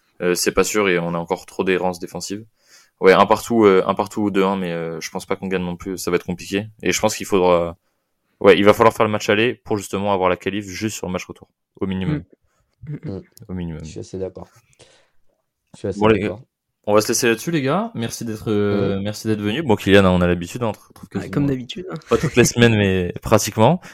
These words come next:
Speaker 1: Et puis, euh, bah, Julien, merci de ta dispo. Euh, c'est rare qu'on tourne le week-end, euh, parce que cette semaine, bah, il y a deux podcasts. Et c'est super cool à toi de t'être, euh, de t'être libéré, euh, une demi-heure, quarante-cinq minutes pour, euh, pour parler de tout ça.
Speaker 3: Ouais, y a pas de souci, on parle de Lyon,
Speaker 2: Merci
Speaker 3: c'est
Speaker 2: à
Speaker 3: toujours
Speaker 2: toi,
Speaker 3: un
Speaker 2: ouais.
Speaker 3: plaisir.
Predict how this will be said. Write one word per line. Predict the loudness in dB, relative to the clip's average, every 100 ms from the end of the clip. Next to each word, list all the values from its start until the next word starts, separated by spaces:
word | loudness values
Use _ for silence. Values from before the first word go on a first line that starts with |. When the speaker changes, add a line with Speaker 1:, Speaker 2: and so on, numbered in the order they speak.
| -10
Speaker 1:
Et | -6
puis, | 2
euh, | 2
bah, | 4
Julien, | 2 -2
merci | -8 -10 -12
de |
ta | -10
dispo. | -10 -10 -8 -6
Euh, | -4 -6 -8
c'est | -8 -10
rare | -10
qu'on | -12
tourne | -12 -10
le | -8
week-end, | -6 -4 -2
euh, | -4 -6 -12 _ -20 -16 -8
parce | -6
que | -4
cette | -6 -2
semaine, | 0 4
bah, | 6
il |
y |
a |
deux | 6 2
podcasts. | -2 -4 -6 -6
Et | -8
c'est | -8 -14
super | -10 -10
cool | 0 4
à | 6
toi | 6
de | 4
t'être, | 4 0 0
euh, | 2
de | 2
t'être | 2 0
libéré, | 2 2 4
euh, | 4 4 2
une | 0
demi-heure, | 0 0
quarante-cinq | -2 -6 -4
minutes | -4 -6
pour, | -4 -4
euh, | -4 -8 -14 -6
pour | -4
parler | 4 4
de | 4
tout |
ça. | -2 -10 -10 -14
Speaker 3:
Ouais, | -10 -8
y | -8
a |
pas | -10 -16
de |
souci, | -18 -14 -10
on | -8
parle | -6 -6
de | -2
Lyon, | -2
Speaker 2:
Merci | -4 -6
Speaker 3:
c'est |
Speaker 2:
à | -6
Speaker 3:
toujours | -4
Speaker 2:
toi, | -4
Speaker 3:
un |
Speaker 2:
ouais. | -4
Speaker 3:
plaisir. | -6